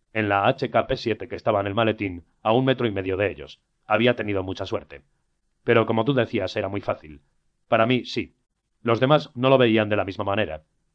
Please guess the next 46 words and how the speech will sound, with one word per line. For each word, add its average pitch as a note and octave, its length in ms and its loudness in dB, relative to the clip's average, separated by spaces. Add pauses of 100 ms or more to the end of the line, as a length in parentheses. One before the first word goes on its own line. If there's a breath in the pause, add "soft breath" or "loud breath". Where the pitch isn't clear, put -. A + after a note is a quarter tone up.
Ya A#2+ 140 4
te A#2 100 0
he G#2 40 0
dicho G#2+ 260 -4
que - 60 -10
empezaron G2+ 340 -4
a G2+ 60 0
pavonearse. G2 640 -4 (400)
Ya A#2 120 2
se B2 140 -2
imaginaban A#2 480 0
los A#2+ 120 -4
titulares F#2+ 400 -6
de F#2+ 80 -8
la F2+ 100 -4
prensa. - 400 -10 (680)
McCaleb C3+ 460 4 (220)
sacudió G#2+ 440 0
la G2+ 120 2
cabeza. F#2+ 400 -4 (300)
La G#2 120 0
discusión B2+ 440 0
había C#3+ 180 2
minado A#2+ 340 0
sus G#2+ 180 -14
fuerzas. A2+ 560 -8
Se - 120 -6
acercó G2 280 -4
a C3+ 40 6
la A#2+ 80 2
mesa G2 220 -6
de F2+ 80 -6
la F#2 100 -4
cocina. F2 420 -12 (480)
«Me A#2 100 2
han B2+ 100 2
tendido B2 300 2
una A#2 100 0
trampa», A2+ 360 -2
dijo. - 400 -12 (220)
Winston A#2 400 -2
se A2+ 120 -6
acercó. F2+ 420 -6 (300)
«Te A2 140 -4
creo», G#2 420 -2
dijo. E2 400 -12